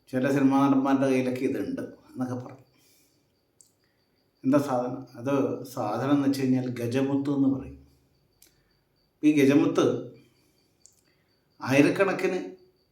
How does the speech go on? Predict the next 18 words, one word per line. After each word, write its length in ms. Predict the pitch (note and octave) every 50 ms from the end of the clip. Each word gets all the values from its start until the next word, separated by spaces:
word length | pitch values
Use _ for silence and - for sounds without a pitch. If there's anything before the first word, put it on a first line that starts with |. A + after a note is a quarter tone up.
| _ _ _ _ -
ആനകളെ 460 | B2+ B2+ C3 C3+ C3 C3+ C#3 C#3 C#3+ C#3 C#3+
കൊന്നാൽ 320 | - B2 A#2+ A#2+ B2 B2+ B2
ചിലപ്പോൾ 280 | - B2 A#2+ B2 C3 B2+
ഏതെങ്കിലും 340 | B2+ B2+ C3 C3+ C#3 C3+ C3+ A#2+
ഒന്നെന്നോ 360 | A#2+ B2+ C#3 C#3+ C#3 C#3+ C#3+ C#3
രണ്ടെന്നൊക്കെ 460 | C#3 C3 C3 C3+ C3+ - C#3 D#3 D3+ D3
കിട്ടിയെന്ന് 440 | - A2 - - C#3 C3+ C3+ B2+ B2
വരുള്ളൂ. 240 | - - - - -
അത്രയ്ക്ക് 360 | - - - E3 E3 E3 - A#2
അപൂർവമായിട്ടുള്ള 640 | A#2 B2 C3 C#3+ D3 D#3+ D#3+ D3 C#3+ C#3 C#3+ C3 B2+
സാധനമാണ്. 560 | - - A2+ G#2+ A2+ A2+ A2+ G#2 G2 - - - _ _ _ _ _ _ _ _ _ -
ആയിരക്കണക്കിന് 800 | F#2 F#2+ G2 A2 B2 B2 C3+ B2+ C3+ C#3+ C#3+ D3 C#3+ E3 D#3+ D3+
ആനകളായിരുന്നു, 580 | D3 D3 D#3 D#3+ D#3 D#3 D#3 D3+ C#3+ C#3+ D3+ D#3 D3+
നൂറുകണക്കിന് 580 | B2+ A#2 A#2 A#2 C3+ C#3 C#3+ C#3+ E3+ E3+ E3+
ആന 160 | E3 E3 E3+ F3 F3+
എന്ന് 140 | F#3 F#3 F3+
പറഞ്ഞാൽ 280 | F3+ F3 E3 F3 F#3+ F#3+ F#3+
മതിയായിരുന്നു, 600 | D#3 D3 E3+ F#3+ F#3+ F3 F3+ F#3 G3 E3+ C3